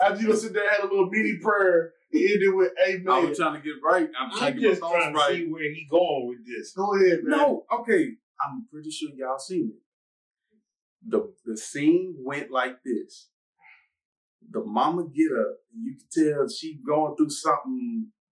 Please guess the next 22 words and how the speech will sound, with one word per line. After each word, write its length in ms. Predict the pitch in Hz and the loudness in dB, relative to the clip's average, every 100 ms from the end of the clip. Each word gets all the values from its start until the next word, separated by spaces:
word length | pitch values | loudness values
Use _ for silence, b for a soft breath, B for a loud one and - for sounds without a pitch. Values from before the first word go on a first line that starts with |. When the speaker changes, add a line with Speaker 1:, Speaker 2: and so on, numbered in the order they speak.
| _ 107 | _ _
Speaker 2:
mentally, 1000 | 117 143 165 160 151 143 139 135 131 127 113 - _ _ | -2 0 0 -2 -8 -6 -6 -4 -2 -2 -4 -12 _ _
spiritually, 640 | - - 175 160 156 127 123 | -16 2 4 4 0 -6 -4
whatever 280 | 131 143 123 | 0 2 2
the 280 | 117 113 113 | 0 -6 -6
hell. 100 | - _ _ _ _ _ _ _ | -8 _ _ _ _ _ _ _
And 140 | - 113 | 2 2
the 20 | |
son 380 | 220 160 170 175 | 2 0 0 0
comes 340 | 180 156 147 | 0 0 2
in 360 | 160 156 117 110 _ - | 2 2 0 -8 _ -4
with 140 | 139 | -4
some 200 | - 113 - | 0 -2 0
food. 280 | 175 160 - _ _ _ _ _ b b b b b _ _ _ _ _ _ _ _ _ _ _ _ _ _ _ _ _ _ _ _ - | 0 0 -4 _ _ _ _ _ b b b b b _ _ _ _ _ _ _ _ _ _ _ _ _ _ _ _ _ _ _ _ -20
She 320 | - 202 226 | -10 -2 0
hop 260 | 185 175 180 | 2 0 2
up 280 | 175 - - _ | 2 2 -4 _
and 140 | _ | _
said, 260 | - 147 131 - | 0 2 2 -2
"Bitch, 160 | 151 151 | -6 -2
where 120 | 165 156 | 2 2
you 180 | 156 151 | 0 2
been?" 320 | 302 220 | 2 2